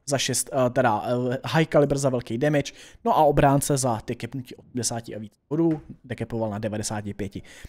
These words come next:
Velmi pěkný zárobek a skoro sedmnáct set base expů a opravdu nádherný carry. Tým nezahrál vůbec nic, enemy tým, no, ta S M pětka něco málo,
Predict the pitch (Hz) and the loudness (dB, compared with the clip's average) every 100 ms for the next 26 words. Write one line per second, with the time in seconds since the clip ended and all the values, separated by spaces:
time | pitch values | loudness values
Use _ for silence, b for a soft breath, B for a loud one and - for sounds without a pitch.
0 | B B 156 214 233 233 220 190 170 185 | B B 6 8 10 8 6 4 6 6
1 | 202 196 190 - 139 143 135 - - _ | 8 8 6 2 0 0 0 -2 -6 _
2 | 180 175 170 - 156 156 147 139 139 139 | 4 6 6 4 4 4 4 2 0 -2
3 | 131 131 - - 131 113 117 120 113 113 | -4 -6 -10 -8 -4 -4 -4 -4 -4 -2
4 | 123 127 139 135 143 127 123 123 110 101 | 0 4 4 4 4 6 4 4 0 0
5 | B B B 214 214 190 185 175 170 175 | B B B 8 10 10 10 10 8 8
6 | 170 160 151 160 151 151 147 139 139 b | 6 4 2 0 0 0 2 2 2 b
7 | b b b _ - 339 254 - - 208 | b b b _ 6 8 8 6 8 10
8 | 202 - 170 151 156 - 180 - 180 165 | 10 6 4 4 0 4 4 4 2 6
9 | 170 139 | 6 4